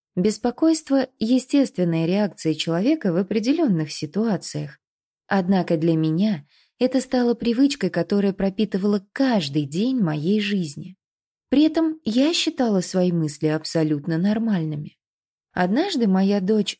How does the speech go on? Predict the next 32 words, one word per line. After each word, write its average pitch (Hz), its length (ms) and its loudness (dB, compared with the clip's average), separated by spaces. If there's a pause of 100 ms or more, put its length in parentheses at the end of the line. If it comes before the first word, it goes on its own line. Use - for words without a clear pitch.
Джессика 220 640 0
сообщила, 277 640 -2
что 233 200 -4
планирует 214 600 0
совершить 185 520 -6
крупную 220 480 -2
покупку. 208 640 -8 (540)
Они 208 280 4
с 185 60 -4
женихом 185 500 0
недавно 170 460 -2
окончили 156 480 -6
университет 170 800 -4 (440)
и 233 80 0
теперь 285 320 0
нашли 330 360 0
специальное 226 600 0
предложение 185 800 0
о 165 40 -2
продаже 170 440 0
небольшой 165 540 -2
квартиры 269 600 -2
в - 80 -18
кондоминиуме. 185 1000 0 (520)
"Мы 208 300 6
думаем, 190 460 4
что 175 220 -2
сможем 170 420 -2
прожить 165 400 -2
здесь 156 260 -2
пару 156 260 0
лет, 196 280 0